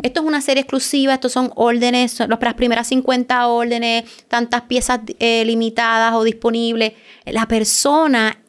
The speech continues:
le encanta la exclusividad y en un mundo en el que tenemos acceso veinticuatro siete, en un mundo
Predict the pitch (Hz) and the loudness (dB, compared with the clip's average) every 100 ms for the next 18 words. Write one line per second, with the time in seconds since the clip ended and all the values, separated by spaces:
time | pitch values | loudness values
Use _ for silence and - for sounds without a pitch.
0 | - 220 220 214 214 - 247 294 302 233 | -8 -2 0 -2 -4 -4 -2 0 -2 -2
1 | 208 - 196 - 190 180 185 185 233 233 | -2 -2 -4 -2 -2 0 0 0 0 0
2 | 285 381 349 320 330 302 240 208 202 196 | 0 -2 -2 0 2 2 0 0 -2 -6
3 | 196 185 226 285 277 285 277 262 202 214 | -4 -4 -2 -4 -2 -2 0 0 0 -2
4 | 208 208 - 202 196 196 247 262 262 233 | -2 -6 -6 -4 -2 0 -2 -2 0 0
5 | 202 165 170 - _ _ _ 220 233 240 | 0 -2 -2 -6 _ _ _ -2 2 2
6 | 254 262 262 262 | 2 2 2 0